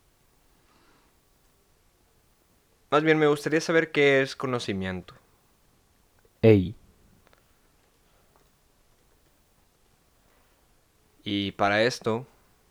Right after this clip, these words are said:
Speaker 1: acudimos al diccionario de la lengua española proporcionado por la Real Academia Española de la Lengua Española.
Speaker 2: Ey.
Speaker 1: ¿Qué nos dice, bro?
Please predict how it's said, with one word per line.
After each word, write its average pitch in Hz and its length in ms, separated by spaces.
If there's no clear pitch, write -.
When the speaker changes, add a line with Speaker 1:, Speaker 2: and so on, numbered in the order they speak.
Speaker 1:
acudimos 123 920
al 117 220
diccionario 123 600
de 117 220
la 104 100
lengua 123 320
española 117 640
proporcionado 113 880
por 113 160
la 107 140
Real 113 340
Academia 113 400
Española 117 600
de 95 200
la 90 120
Lengua 90 460
Española. - 640
Speaker 2:
Ey. 101 340
Speaker 1:
¿Qué 123 120
nos 123 140
dice, 123 240
bro? 90 220